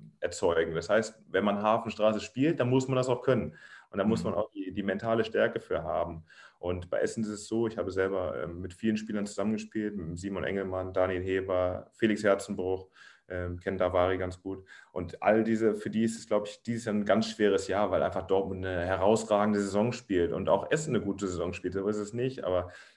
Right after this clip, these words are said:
Speaker 1: auch bei dem Invest, den die beiden Mannschaften tätigen, ist es, glaube ich, so, dass keine der Mannschaften eigentlich es verdient hatte, in der Liga zu bleiben, sondern eigentlich hätten es
Speaker 2: Mhm.
Speaker 1: beide verdient, aufzusteigen. Aber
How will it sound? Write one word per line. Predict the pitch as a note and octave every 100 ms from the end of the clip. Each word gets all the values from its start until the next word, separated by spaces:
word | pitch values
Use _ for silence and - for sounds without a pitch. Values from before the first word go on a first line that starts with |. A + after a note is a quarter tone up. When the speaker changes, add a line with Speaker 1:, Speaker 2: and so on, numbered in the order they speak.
| _
Speaker 1:
auch | - F#2 -
bei | F#2+
dem | F#2+
Invest, | - F2+ G#2 -
den | G#2
die | G2+
beiden | G2 F#2+
Mannschaften | G2+ G#2 A2+ G#2+ G2+
tätigen, | G#2+ G#2 G#2+ G#2 G#2
ist | F#2+
es, | F#2
glaube | - F#2
ich, | F#2
so, | F#2
dass | F#2
keine | - G2+ G2
der | F#2+
Mannschaften | F2+ F#2 G2+ - -
eigentlich | F#2 F#2
es | -
verdient | - F2+ G2+
hatte, | G2 F2+
in | E2+
der | E2+
Liga | F#2+ G2+
zu | E2+ -
bleiben, | D#2 D#2 D#2
sondern | D#2 -
eigentlich | F2 E2+
hätten | -
es | F2+
Speaker 2:
Mhm. |
Speaker 1:
beide | - E2 E2
verdient, | E2 D#2 D#2 D#3 - - -
aufzusteigen. | - - - - - C#2+ D2 D2 C#2+
Aber | C#2+ D2 D2 D#2